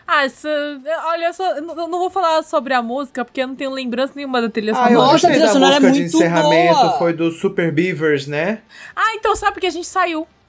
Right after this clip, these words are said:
Speaker 1: <laughs> A gente saiu logo, começou a tocar a música, o Yoryu falou, "Ah, vambora."
Speaker 2: Foi Super
Speaker 1: Ele
Speaker 2: Beavers,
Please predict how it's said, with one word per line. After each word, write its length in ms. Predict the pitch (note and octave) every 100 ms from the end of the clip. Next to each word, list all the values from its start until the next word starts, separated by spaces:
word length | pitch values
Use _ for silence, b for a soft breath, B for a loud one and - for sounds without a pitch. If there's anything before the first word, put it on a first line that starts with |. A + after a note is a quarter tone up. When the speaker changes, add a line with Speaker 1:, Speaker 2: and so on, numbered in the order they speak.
| _
Speaker 1:
<laughs> 80 | B3+ G#3 - - C#4 - D4 _ b b
A 120 | F4+
gente 200 | E4+ F#4
saiu 400 | - G#4 G4+ F#4
logo, 260 | E4+ D#4 E4
começou 340 | F4 D#4 E4
a 40 | D#4
tocar 240 | D4 D4
a 40 |
música, 280 | B3 C#4+ D4+
o 40 | D4+
Yoryu 320 | C#4 C#4 B3+
falou, 160 | C4 A#3+
"Ah, 140 | A#3
vambora." 440 | A3 A3 G3 E3 - _
Speaker 2:
Foi 180 | - F#3+
Super 340 | - A3+ B3 F#3+
Speaker 1:
Ele 200 | F#3 -
Speaker 2:
Beavers, 260 | F4 - -